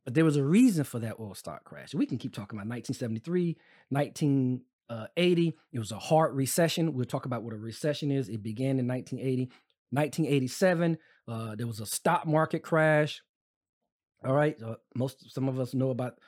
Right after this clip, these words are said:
those things. Nineteen ninety-four, it, the bond market crash, you know, difference between the bond and crash.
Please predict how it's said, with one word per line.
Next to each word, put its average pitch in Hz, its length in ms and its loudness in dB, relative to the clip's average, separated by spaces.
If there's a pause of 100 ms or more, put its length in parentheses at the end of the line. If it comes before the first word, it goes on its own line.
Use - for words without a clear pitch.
(280)
those 151 180 2
things. 143 340 0
Nineteen 151 460 2
ninety-four, 175 800 2 (360)
it, 127 240 -6
the 135 100 2
bond 180 360 4
market 113 340 -2
crash, 87 440 -10
you 113 80 -8
know, 107 200 -10
difference 123 300 -4
between 117 160 -8
the 107 80 -6
bond 104 280 -10
and 107 100 -18
crash. 113 260 -10